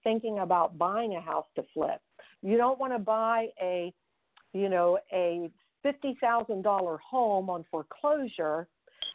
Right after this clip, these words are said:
and put fifty thousand dollars in it to flip it at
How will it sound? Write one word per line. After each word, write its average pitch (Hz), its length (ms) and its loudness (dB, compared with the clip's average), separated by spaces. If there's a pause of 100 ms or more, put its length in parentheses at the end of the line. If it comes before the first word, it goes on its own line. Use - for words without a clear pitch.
(180)
and 190 500 2
put 226 200 -2 (160)
fifty 240 440 -2
thousand 208 420 -4
dollars 180 440 -4
in 202 220 -8
it 165 220 -4 (380)
to 156 100 -8 (120)
flip 240 280 2
it 165 220 0 (160)
at 170 260 0